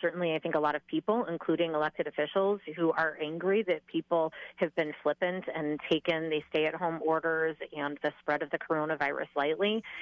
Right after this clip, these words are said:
And then individuals, as has been quoted, eh, particularly in reporting by the Tribe, that has said, "Hey, wait a second,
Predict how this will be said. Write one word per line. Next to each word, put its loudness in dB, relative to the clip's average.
And 2
then 0
individuals, 2
as 2
has -14
been 0
quoted, 4
eh, 2
particularly 0
in -2
reporting 0
by 0
the -8
Tribe, -2
that 2
has 0
said, 0
"Hey, 4
wait 2
a -2
second, -4